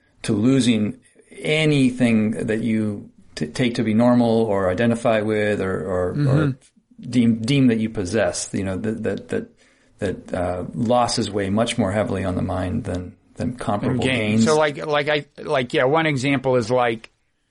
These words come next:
Speaker 2: if I have some mug I bought at Target for five bucks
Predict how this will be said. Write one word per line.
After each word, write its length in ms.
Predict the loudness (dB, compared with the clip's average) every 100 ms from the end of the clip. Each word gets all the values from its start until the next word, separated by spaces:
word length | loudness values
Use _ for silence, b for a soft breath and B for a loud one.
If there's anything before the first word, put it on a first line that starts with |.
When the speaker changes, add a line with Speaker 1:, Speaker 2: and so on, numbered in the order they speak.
| _ _ _ _ _ -6
Speaker 2:
if 100 | -2
I 100 | 0
have 120 | 0
some 260 | 0 2 4
mug 280 | 4 4
I 80 | 2
bought 320 | 2 2 4
at 180 | 2 -4
Target 540 | -2 2 2 0 -4 _ _ _ _
for 160 | -4
five 340 | 0 0 0 2
bucks 580 | 0 0 -4 -14 -14